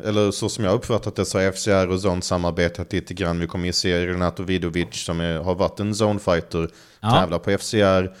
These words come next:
Speaker 2: Ja.
Speaker 1: Hur kommer det sig att galan ha-, hamna-, eller de här galorna hamnar på samma datum?
Speaker 2: Eh, det, det var nog slumpen. Jag, jag tror, vi har ett jättebra samarbete och, och jag är ju inte sån här som, som blir ovän med andra,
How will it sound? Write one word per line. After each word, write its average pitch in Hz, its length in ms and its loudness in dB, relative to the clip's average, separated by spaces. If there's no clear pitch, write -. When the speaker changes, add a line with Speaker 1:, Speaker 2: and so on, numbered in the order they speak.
Speaker 2:
Ja. 123 220 2
Speaker 1:
Hur 117 100 2
kommer 117 300 4
det 107 100 4
sig 107 300 6
att 98 160 2
galan 98 440 4
ha-, 95 200 -2
hamna-, 95 320 0
eller 92 180 2
de 98 140 0
här 95 100 2
galorna 87 360 2
hamnar 90 320 0
på 120 120 -6
samma 95 260 0
datum? 90 360 -2
Speaker 2:
Eh, 110 540 6
det, 104 340 0
det 104 100 0
var 98 140 0
nog 110 180 2
slumpen. 101 500 -2
Jag, 92 400 -2
jag 104 560 -4
tror, 135 240 2
vi 110 140 0
har 107 140 2
ett 110 60 2
jättebra 110 540 0
samarbete 95 840 0
och, 98 360 -2
och 110 240 -8
jag 120 320 4
är 127 120 6
ju 117 120 4
inte 104 200 -2
sån 120 140 2
här 113 140 4
som, 98 280 -2
som 104 200 0
blir 104 380 0
ovän 113 640 0
med 123 300 4
andra, 92 720 2